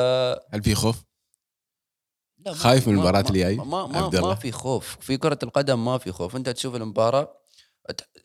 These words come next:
Speaker 1: لا، لا، أنت
Speaker 2: قارن.
Speaker 1: خلنا، خلنا عن كرة القدم بيني وبينك. يعني، هل المباريات اللي تلعبها ثلاث مباريات تحس إنك أنت بتتم مضغوط؟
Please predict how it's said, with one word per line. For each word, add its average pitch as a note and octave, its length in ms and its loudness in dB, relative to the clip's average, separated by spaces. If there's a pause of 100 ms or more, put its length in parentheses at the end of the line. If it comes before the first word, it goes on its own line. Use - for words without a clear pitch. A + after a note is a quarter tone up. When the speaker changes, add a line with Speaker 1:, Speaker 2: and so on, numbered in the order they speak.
Speaker 1:
لا، C#3 140 4
لا، G#2+ 120 4
أنت B2+ 60 2
Speaker 2:
قارن. D3+ 300 -2
Speaker 1:
خلنا، A2+ 260 -2
خلنا F#2 260 -4
عن E2 240 -6
كرة E2 280 -8
القدم F2+ 480 -8
بيني A2+ 200 -2
وبينك. C2 340 -12 (280)
يعني، D#2+ 440 -8 (920)
هل C3+ 400 -2
المباريات G#2 560 0
اللي E2 160 0
تلعبها F2+ 340 -4
ثلاث E2+ 280 -8
مباريات D#2+ 480 -6
تحس - 340 -6
إنك F#2+ 240 -6
أنت G2 220 -8
بتتم F2+ 360 -6
مضغوط؟ E2 420 -6